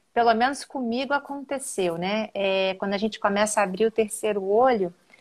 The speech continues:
as coisas, as primeiras coisas que vêm são as geometrias, porque acho que a primeira camada que, que começa a se descortinar através da gente, né? Eu acho que é, é esse mundo aí de códigos que a gente tá começando a receber, que começa a,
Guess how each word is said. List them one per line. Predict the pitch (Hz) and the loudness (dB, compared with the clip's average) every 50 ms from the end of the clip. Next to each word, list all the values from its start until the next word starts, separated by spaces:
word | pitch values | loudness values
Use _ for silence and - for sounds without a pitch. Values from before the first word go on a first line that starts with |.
| - - _ _ _ _ | -20 -20 _ _ _ _
as | - 208 - | 0 0 0
coisas, | - - 226 233 220 233 | 2 4 4 4 4 2
as | - | -2
primeiras | - - 233 233 269 311 320 277 - | -2 -2 0 2 4 4 4 2 0
coisas | - - 262 247 240 247 - | 0 2 2 2 2 0 -4
que | - - 233 | -6 -6 -6
vêm | 208 202 208 220 233 262 277 254 220 - | -4 0 0 2 2 2 0 0 -2 -2
são | - - - - 294 302 349 | -4 -4 -2 -2 0 2 2
as | 359 311 262 | 2 2 2
geometrias, | 254 262 254 240 226 220 202 - - 214 196 185 180 180 175 175 - | 2 2 2 2 2 2 0 0 -2 -2 0 2 2 2 2 0 -4
porque | - - 208 - - - - | -6 -8 -8 -8 -4 4 6
acho | 226 226 233 - | 6 6 6 6
que | - 247 | 2 -2
a | |
primeira | 240 - - 226 226 247 262 294 | -2 0 -2 -2 0 0 0 -2
camada | 294 - - 269 262 233 202 196 190 214 247 247 208 190 | -2 0 0 2 2 2 2 4 4 4 4 4 2 0
que, | 185 190 - - 208 196 190 185 180 180 175 175 _ _ _ _ _ _ - - - _ _ _ | -2 -4 -8 -8 -6 -4 -2 -2 -4 -4 -6 -8 _ _ _ _ _ _ -16 -16 -16 _ _ _
que | - - | -16 -6
começa | - - 214 196 202 214 214 - | -2 0 2 4 4 4 4 2
a | 226 | 0
se | 208 - 220 | 0 0 0
descortinar | 185 208 214 - - - 226 214 - - 220 208 190 185 202 226 247 | 0 0 0 0 0 -2 -2 -2 -2 -4 -4 -2 0 2 4 4 4
através | 240 240 208 202 190 196 196 202 | 4 2 0 -2 0 0 0 0
da | 190 190 185 | -2 -4 -4
gente, | 180 180 202 226 277 - - 247 | -4 -4 -4 -4 -6 -6 -4 -2
né? | 214 208 220 220 214 | 0 2 2 2 2
Eu | 208 208 | 2 2
acho | 202 208 208 - | 2 0 -2 -4
que | - - | -2 2
é, | 233 233 233 233 226 - | 4 4 6 4 4 2
é | 214 214 214 220 | 0 0 0 0
esse | 233 226 - - 302 | -2 -4 -6 -10 -10
mundo | 302 262 240 254 269 262 240 | -6 -6 -4 -4 -4 -2 -2
aí | 208 202 208 220 220 | 0 0 0 -2 -2
de | 202 - | -4 -6
códigos | - - - - 208 196 214 240 233 214 208 180 180 180 - | -10 -4 0 4 8 8 8 8 6 2 -2 -4 -4 -6 -8
que | - - | -10 -10
a | 190 | -10
gente | 185 196 196 - - - | -8 -8 -10 -10 -8 -2
tá | - 196 190 190 | 0 2 2 2
começando | 190 - - 208 202 202 196 - - 202 202 208 214 | 0 -2 -4 -4 -4 -4 -4 -6 -6 -4 -2 -2 -2
a | 208 | -2
receber, | 202 214 214 - - 262 247 214 190 190 214 226 220 | -2 -2 -4 -4 -6 -8 -6 -2 0 2 2 2 2
que | 220 - | 0 -4
começa | - 190 185 185 190 196 190 - - | -6 -4 -4 -2 -4 -4 -4 -2 0
a, | 208 196 190 185 180 190 190 180 175 170 170 | 2 2 2 0 -2 -2 -4 -4 -4 -4 -6